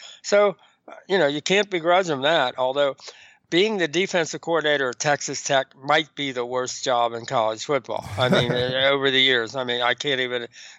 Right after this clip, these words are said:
Speaker 1: guess how many points, uh, Texas Tech has given up. Uh, they are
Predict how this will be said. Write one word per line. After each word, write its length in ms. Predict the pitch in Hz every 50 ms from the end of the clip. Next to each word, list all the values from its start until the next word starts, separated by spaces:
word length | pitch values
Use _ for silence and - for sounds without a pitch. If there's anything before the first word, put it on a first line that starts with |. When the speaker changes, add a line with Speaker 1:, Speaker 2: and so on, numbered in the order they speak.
| _ - - 151 139 131 123
Speaker 1:
guess 480 | 135 151 147 135 123 117 - - - _ - - - _ _
how 140 | - 151
many 160 | 143 139 135 127
points, 540 | _ - 151 147 135 127 123 117 - -
uh, 240 | 139 127 120 117 113 113 - - _
Texas 420 | - 156 143 127 - - 123 -
Tech 240 | - 143 127 117 113 _ _ _ - - - _ _ _
has 180 | 135 131 117
given 300 | - 147 131 120 120 120
up. 260 | 131 135 120 113 110 _ _ -
Uh, 280 | 123 120 117 117 120
they 180 | 120 123 123 123
are 260 | 123 120 120 123 123